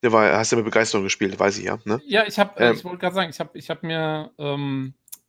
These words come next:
Speaker 2: zum ersten Mal seit den neunzigern, glaub ich, ein Spiel vorbestellt, nämlich Odyssey. Ähm,
Speaker 1: Oh.
Speaker 2: ja, ich hab's schon in der Bib.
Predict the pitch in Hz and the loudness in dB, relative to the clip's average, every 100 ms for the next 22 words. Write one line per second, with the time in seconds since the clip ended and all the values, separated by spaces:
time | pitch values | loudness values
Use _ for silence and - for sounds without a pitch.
0 | _ _ _ _ _ _ _ _ _ _ | _ _ _ _ _ _ _ _ _ _
1 | _ - 175 202 214 220 170 170 202 151 | _ -10 -4 -4 -4 -4 -2 0 -2 -4
2 | 147 156 139 139 233 - - 123 127 127 | -4 -4 -4 -2 -4 -6 -14 -14 -14 -14
3 | 170 - 143 143 - 269 269 135 117 - | -16 -14 -10 -8 -4 -4 -4 -8 -12 -16
4 | 123 - - - 135 139 143 160 202 - | -16 -16 -20 -14 -10 -10 -8 -10 -10 -14
5 | 110 - _ _ _ 135 131 131 131 127 | -20 -20 _ _ _ -14 -10 -8 -2 6
6 | 175 285 247 117 - - 135 143 147 135 | 6 6 0 -2 -4 -8 -8 -8 -8 -10
7 | - 160 - 208 214 214 240 247 | -4 -4 0 0 0 0 -2 -6